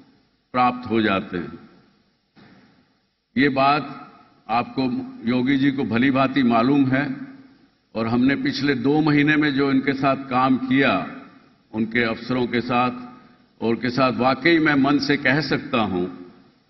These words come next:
कि उत्तर प्रदेश एक नया उत्तर प्रदेश के रूप में उभर रहा है। मैं मेरे सभी उद्यमी साथियों से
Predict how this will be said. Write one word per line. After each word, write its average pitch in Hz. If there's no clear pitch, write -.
कि 135
उत्तर 143
प्रदेश 139
एक 127
नया 135
उत्तर 127
प्रदेश 123
के 123
रूप 117
में 120
उभर 101
रहा 82
है। -
मैं 135
मेरे 131
सभी 151
उद्यमी 143
साथियों 143
से 151